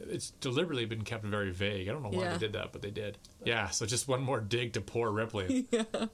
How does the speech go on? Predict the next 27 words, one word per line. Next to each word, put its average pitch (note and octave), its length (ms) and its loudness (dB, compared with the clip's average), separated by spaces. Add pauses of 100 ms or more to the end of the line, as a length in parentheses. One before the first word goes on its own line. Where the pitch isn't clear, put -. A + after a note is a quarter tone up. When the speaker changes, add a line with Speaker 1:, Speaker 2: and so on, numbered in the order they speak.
Speaker 1:
"Ah, D#3+ 440 6
here's D#3 220 4
your C#3+ 80 2
best C3+ 300 2
friend. B2+ 200 2
He B2+ 60 2
wants B2 180 0
to A2 60 0
betray A2 260 2
you G#2 40 0
too. G2+ 240 -2
Fuck - 340 -8
Speaker 2:
Yeah. G#3+ 360 0
Speaker 1:
me." - 100 -4 (840)
Speaker 2:
Which A#3 140 6
Speaker 1:
Right. A#3+ 60 6
Speaker 2:
I A#3 40 2
think A#3+ 160 4
just B3 280 2
extra G3 320 0
pushes F3+ 380 -2
over E3 160 0
Speaker 1:
Yeah. E3 120 0
Speaker 2:
the D3+ 80 0
edge D#3+ 300 0
in F3+ 120 -2
her F3+ 220 0